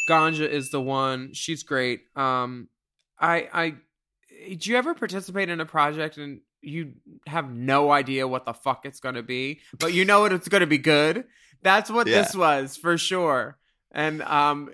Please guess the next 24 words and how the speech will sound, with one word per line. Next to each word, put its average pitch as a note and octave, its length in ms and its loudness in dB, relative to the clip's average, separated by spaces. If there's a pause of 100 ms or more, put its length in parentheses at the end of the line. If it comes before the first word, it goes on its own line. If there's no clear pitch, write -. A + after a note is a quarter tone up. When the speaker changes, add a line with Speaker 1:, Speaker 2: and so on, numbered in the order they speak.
(100)
Speaker 1:
it's D3 260 -8
nice F3 280 -2
being E3 200 -4
able C#3+ 260 -4
to C3+ 80 -10
trust, - 420 -6
like, B2+ 200 -6
an B2+ 80 -8
artist B2 320 -4
like A#2+ 160 -8
Austin. A#2 560 -8
You B2+ 80 -10
know, A2+ 180 -8
we've B2 220 -8
worked C3+ 180 -6
with C3+ 100 -12
him B2 140 -16
so A#2+ 160 -10
many A#2+ 180 -12
times A2+ 400 -10
that A#2 220 -12
we're B2 80 -12
just B2+ 260 -16
like, B2 220 -6